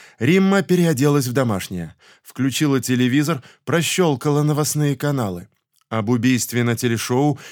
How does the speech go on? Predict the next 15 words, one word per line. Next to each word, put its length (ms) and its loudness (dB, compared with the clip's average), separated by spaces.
нигде 540 0
пока 340 -2
не 260 0
сообщалось. 720 -6
Впрочем, 560 -4
по 120 0
части 360 -2
новостей 640 -2
зомбоящик 760 2
безнадёжно 760 0
уступал 580 -2
в 80 -8
последнее 580 -2
время 280 0
интернету. 760 -6